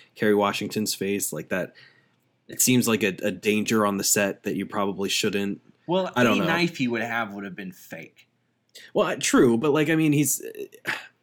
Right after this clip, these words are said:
Speaker 2: And then
Speaker 1: yeah,
Speaker 2: the
Speaker 1: I guess
Speaker 2: blood
Speaker 1: you're right.
Speaker 2: on Kerry Washington's face would have had to have been fake, but they've just cut it. Like, I think,
Speaker 1: Well,
Speaker 2: I think
Speaker 1: I'm saying,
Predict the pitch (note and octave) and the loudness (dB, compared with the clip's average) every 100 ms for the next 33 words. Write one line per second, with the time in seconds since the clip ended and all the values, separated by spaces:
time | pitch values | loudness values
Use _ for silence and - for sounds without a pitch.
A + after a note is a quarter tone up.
0 | _ _ _ _ _ C3+ C3+ C3 A2+ G#2+ | _ _ _ _ _ -6 0 2 0 -2
1 | C3 A#2 A#2+ C3+ D3 C3+ C3+ B2+ B2 A2 | -2 0 0 -2 -4 -4 -2 -2 -4 -8
2 | - _ - C#3+ C#3 C3 C3 B2 A2+ A2 | -14 _ -6 -4 -2 -2 -4 -6 -8 -10
3 | - D#3+ C#3 A2+ A2+ G#2+ A2 G#2 G2+ F#2 | -6 -2 -2 -4 -6 -6 -4 -6 -6 -8
4 | F#2 F#2 - G2+ - - G#2 G#2 G2+ F#2 | -10 -10 -10 -10 -10 -12 -8 -6 -6 -6
5 | G#2+ - - - B2+ F#2+ - F#2+ G#2+ A2+ | -8 -8 -12 -4 -4 -4 -8 -8 -8 -8
6 | G#2+ - _ _ - - - - C3+ D#3 | -10 -12 _ _ -20 -18 -8 0 0 2
7 | D#3+ B2+ C#3 C3+ C#3+ B2+ A2+ G#2+ | -2 2 2 4 4 4 2 -2